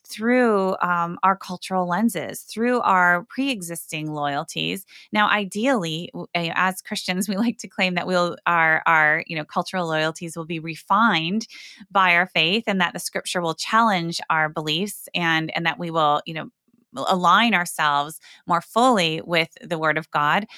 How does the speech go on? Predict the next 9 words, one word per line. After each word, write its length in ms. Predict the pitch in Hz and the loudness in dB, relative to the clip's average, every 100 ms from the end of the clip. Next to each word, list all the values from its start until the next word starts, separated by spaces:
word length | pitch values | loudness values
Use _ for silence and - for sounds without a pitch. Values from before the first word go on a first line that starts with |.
| - - - | -20 -6 2
Uh, 120 | 202 | 2
but 120 | 202 - | 2 0
in 140 | 220 | -2
reality, 720 | 214 190 226 233 180 165 160 165 | 0 4 4 4 0 -4 -6 -6
I 120 | 175 | -8
think 320 | - 175 - | -8 -10 -6
that 320 | 175 160 156 - | -2 0 -2 0
oftentimes 1000 | 170 226 262 165 151 143 151 147 147 - - | 4 4 4 -4 -4 -4 -2 -4 -8 -8 0
our, 440 | 165 156 151 156 | 4 6 4 2